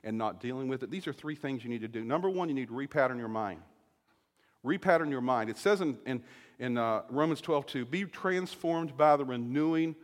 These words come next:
of your mind." The Bible makes very clear this.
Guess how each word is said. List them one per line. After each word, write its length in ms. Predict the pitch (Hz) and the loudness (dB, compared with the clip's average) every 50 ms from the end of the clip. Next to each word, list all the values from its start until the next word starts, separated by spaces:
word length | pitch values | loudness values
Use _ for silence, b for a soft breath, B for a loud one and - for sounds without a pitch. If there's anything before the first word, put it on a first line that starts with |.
| b b b b b b b b b _ | b b b b b b b b b _
of 160 | - 143 139 | 2 2 4
your 120 | 139 139 135 | 4 2 2
mind." 460 | 127 127 135 131 127 113 87 - - - - - - - _ _ _ _ _ _ _ _ _ b b b b b b b b | 4 6 6 6 4 2 0 -6 -12 -18 -20 -20 -20 -20 _ _ _ _ _ _ _ _ _ b b b b b b b b
The 80 | 147 139 | 2 6
Bible 400 | 127 180 190 226 262 254 269 240 | 8 10 10 10 8 6 4 2
makes 300 | 214 196 180 165 - - | 4 4 4 2 0 -4
very 240 | - 165 170 170 | -2 0 0 0
clear 440 | 165 - - 165 160 139 110 95 - - | 0 -2 -4 -2 -2 0 -2 -4 -6 -8
this. 420 | 117 127 135 110 - - - - | -4 -2 -2 -2 -2 -6 -12 -18